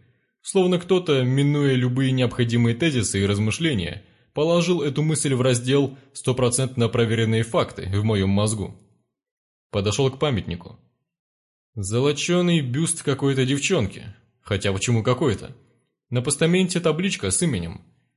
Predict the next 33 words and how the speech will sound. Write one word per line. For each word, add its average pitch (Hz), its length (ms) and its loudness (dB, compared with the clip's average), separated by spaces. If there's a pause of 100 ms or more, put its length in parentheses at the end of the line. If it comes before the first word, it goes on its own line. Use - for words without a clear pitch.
(220)
Элайза 135 640 2
Нокс. - 560 -2 (800)
За 117 260 0
бюстом 175 380 -2
на 151 60 0
стене 160 600 0
выгравировано 127 1040 0
послание. 120 720 -2 (1000)
Сынок, 151 580 -2 (220)
я 139 200 0
знаю, 156 320 2
что 123 220 0
рано 120 180 4
или 120 160 4
поздно 139 440 2
ты 127 100 -4
найдёшь 147 400 -2
это 101 160 -2
место, 101 440 -2 (260)
и 185 60 -6
хочу 185 280 0
предостеречь 170 640 -2
тебя. 90 320 -4 (440)
Ты 175 80 -2
повторяешь 151 580 0
свой 143 260 0
путь 156 260 -8
снова 143 360 -2
и 139 40 -4
снова, 123 440 -2
стремясь 165 440 -2
спасти 156 500 -4
лучших 147 580 -6